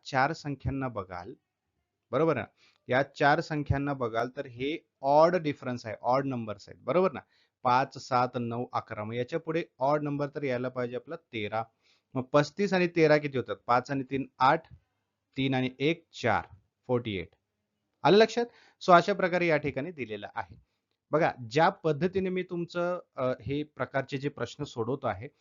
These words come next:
या पद्धतीनेच तुम्हालाही सोडवायचं आहे. कारण या पद्धतीच्या व्यतिरिक्त तुम्हाला एक्झाम मध्ये दुसरं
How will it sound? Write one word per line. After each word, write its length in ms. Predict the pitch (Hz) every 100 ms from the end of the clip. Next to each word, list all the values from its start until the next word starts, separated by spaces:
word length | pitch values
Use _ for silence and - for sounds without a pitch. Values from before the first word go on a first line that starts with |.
| _ _ _ _ 147
या 160 | 214
पद्धतीनेच 720 | 220 214 180 208 214 208 220 185
तुम्हालाही 420 | 170 165 170 180
सोडवायचं 520 | 151 127 110 101 98
आहे. 200 | 87 - _ _ _
कारण 180 | 160 190
या 280 | 202 127 165
पद्धतीच्या 760 | 196 - 131 135 - 226 262
व्यतिरिक्त 500 | 240 214 208 208 -
तुम्हाला 260 | 185 185 185
एक्झाम 340 | 131 135 151
मध्ये 180 | 143 147
दुसरं 260 | 139 -